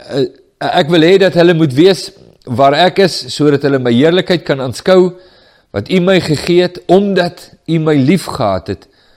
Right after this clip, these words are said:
voor die grondlegging van die wêreld," die tydlose verhouding tussen die Vader en die Seun. "Regverdige Vader, al het die wêreld U nie geken nie, tog het ek U geken.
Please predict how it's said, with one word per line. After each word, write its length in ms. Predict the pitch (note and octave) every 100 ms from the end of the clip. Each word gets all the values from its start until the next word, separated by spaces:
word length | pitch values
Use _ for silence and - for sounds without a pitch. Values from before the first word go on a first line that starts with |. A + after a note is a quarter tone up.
| _ _
voor 580 | - - G#3+ G#3+ G3+ F#3
die 100 | D#3+
grondlegging 880 | - F3 F3+ D3+ F3+ F3+ - D#3+ C#3
van 140 | D#3
die 120 | D3
wêreld," 400 | B2 A#2+ A2+ G#2+
die 120 | G#2+ -
tydlose 560 | F#3+ E3+ E3 E3+ C#3 D3
verhouding 480 | D3 A#2+ A2+ G2 - _ _ _
tussen 240 | A#2 - B2+
die 80 | A2
Vader 320 | B2 B2 A#2+
en 80 | A2+
die 120 | G#2
Seun. 320 | - E2+ F2 _ _ _ _ _ _ _ -
"Regverdige 720 | B2+ - D#3 E3 D#3 D#3 D3+
Vader, 400 | - F#2+ E2+ - - _ _ _ _ _ _ _ _ _
al 160 | - A2+
het 120 | C#3+
die 120 | D#3
wêreld 360 | C#3 D3+ D#3+ -
U 120 | D3
nie 140 | D3+
geken 400 | C3+ B2 - A2
nie, 260 | D#2+ D2+ F2+ _ _ _ _ _
tog 320 | - E3 - -
het 240 | B2+ -
ek 400 | C3+ A#2 - - -
U 160 | G#2+
geken. 580 | G2 G2+ - F#2+ E2 C#2